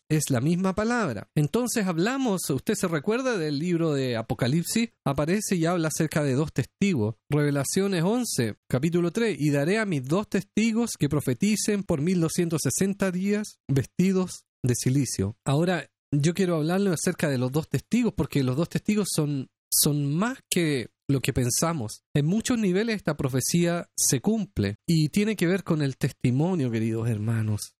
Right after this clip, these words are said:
También, recuerde, sin mentalidad absoluta, con mentalidad hebrea, puede ser blanco, negro y ambos. Entonces, em, los testigos son, entre otras cosas, las dos casas de Israel,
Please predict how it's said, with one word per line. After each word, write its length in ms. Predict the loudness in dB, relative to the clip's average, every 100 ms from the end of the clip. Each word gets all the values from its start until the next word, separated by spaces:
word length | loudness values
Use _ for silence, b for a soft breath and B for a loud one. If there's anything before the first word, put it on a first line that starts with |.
| -2
También, 640 | 0 2 2 0 -4 -10 _ -2
recuerde, 480 | -2 0 0 -2
sin 320 | -4 0 2 2
mentalidad 480 | -2 -2 0 0
absoluta, 640 | -2 0 0 0 -2 -2 -2
con 160 | 0
mentalidad 800 | -2 -2 0 0 2 2 0 -2 -2
hebrea, 720 | 0 0 0 0 -2 -4 -8 -12 -2
puede 240 | 0 0
ser 220 | -2 -2
blanco, 440 | 0 0 0 -2 -2
negro 380 | 0 -2 0 0
y 100 | 0
ambos. 540 | 0 -2 -4 -8 -14 -4
Entonces, 720 | -2 0 0 0 0 0 0 0 0
em, 400 | 0 0 -2 -6 _
los 200 | 0 0 0
testigos 880 | -4 0 0 2 0 -4 -6 -10 _
son, 520 | 2 4 2 -2 -8 -10 -2
entre 260 | 0 2
otras 340 | 0 0 -4 -4
cosas, 520 | -4 -2 -2 -2 -2
las 180 | -2 0
dos 200 | -2 -2
casas 380 | -4 -2 -2 0
de 100 | 0
Israel, 580 | 0 0 0 -2 -4